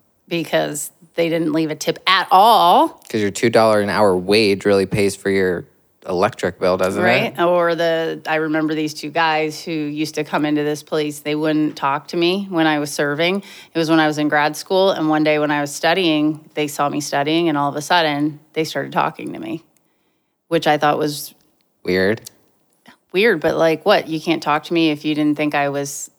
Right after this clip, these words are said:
Speaker 1: educated to the level that you're educated at, right?
Speaker 2: Yeah.
Speaker 1: Like, to
Speaker 2: Right,
Speaker 1: them.
Speaker 2: right. Yeah.
Speaker 1: It, it was just very interesting. But you're right. It, it teaches you how to read what people want. It teaches
Speaker 2: Yeah.
Speaker 1: you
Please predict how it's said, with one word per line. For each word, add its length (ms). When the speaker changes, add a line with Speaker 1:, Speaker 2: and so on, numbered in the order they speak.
Speaker 1:
educated 600
to 100
the 80
level 300
that 160
you're 180
educated 680
at, 440
right? 220
Speaker 2:
Yeah. 200
Speaker 1:
Like, 460
to 120
Speaker 2:
Right, 140
Speaker 1:
them. 200
Speaker 2:
right. 380
Yeah. 340
Speaker 1:
It, 160
it 60
was 160
just 160
very 280
interesting. 560
But 420
you're 140
right. 240
It, 180
it 120
teaches 360
you 140
how 240
to 220
read 420
what 180
people 300
want. 460
It 160
teaches 440
Speaker 2:
Yeah. 80
Speaker 1:
you 320